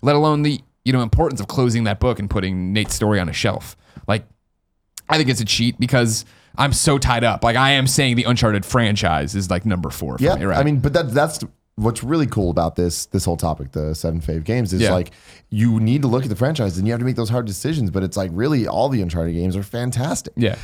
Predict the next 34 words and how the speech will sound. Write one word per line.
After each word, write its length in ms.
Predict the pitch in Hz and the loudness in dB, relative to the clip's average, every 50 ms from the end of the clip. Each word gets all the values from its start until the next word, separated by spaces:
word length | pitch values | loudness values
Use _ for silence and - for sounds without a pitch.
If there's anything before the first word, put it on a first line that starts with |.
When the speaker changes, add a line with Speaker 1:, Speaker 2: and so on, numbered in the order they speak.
| - - | -16 -8
Speaker 2:
So 140 | - - 127 | -4 -2 0
it's 100 | 135 135 | 0 0
like 100 | 139 135 | 0 0
the 80 | 131 127 | -2 -2
fact 380 | 131 - 131 143 165 156 - 135 | 0 0 2 2 2 0 -2 0
that 260 | 120 117 110 92 80 | 0 0 0 0 2
there 160 | 110 110 113 | 2 2 2
even 260 | 117 131 127 117 113 107 | 2 2 2 2 2 2
is 160 | 110 117 104 | 2 2 2
that 160 | 95 92 85 - | 0 -2 -2 -2
conversation 560 | - 90 85 85 80 - 90 87 78 78 82 | -4 -4 -4 -4 -4 -4 -4 -4 -4 -6 -6
of, 80 | 76 | -6
is 320 | - 76 98 101 101 - - - _ - - _ - | -4 -4 -4 -4 -4 -8 -14 -20 _ -20 -20 _ -4
two 180 | - - 123 120 | -2 0 0 2
better 220 | 107 117 117 123 120 | 2 2 2 2 0
than 140 | 117 117 | 0 -2
three, 340 | 107 - 117 123 127 127 123 123 113 98 92 98 | -2 -2 -2 -2 0 0 -2 -2 -2 -2 -2 -2
is 120 | 101 - | -4 -4
four 220 | - - 107 117 120 | -2 -2 0 0 2
better 160 | 117 113 117 | 0 0 0
than 80 | 117 117 | 0 -2
this, 140 | 117 117 - | -2 -2 -2
whatever. 240 | 110 107 120 110 101 | -2 0 0 0 -2
It's 100 | 87 95 | -2 -4
like, 120 | 95 87 | -4 0
that's 220 | 80 113 123 - - | 0 0 0 0 0
so 220 | - 135 127 - | 0 0 0 0
awesome 340 | - - 113 110 - - 95 | 0 0 0 0 0 -2 -2
because 180 | 92 90 92 80 | -2 -2 0 0
they're 240 | 95 95 95 92 - - - | 0 0 0 0 -2 0 0
all 280 | 98 104 104 101 90 | 2 2 4 2 0
so, 540 | 87 - - - - 104 110 107 101 92 73 | -2 -4 -6 -2 0 2 2 2 2 0 -2
so, 400 | - - - - 98 101 95 78 73 | -4 -6 -4 -2 0 0 0 -2 -4
so 400 | - - - 90 95 98 92 | -6 -4 -2 -2 0 0 -2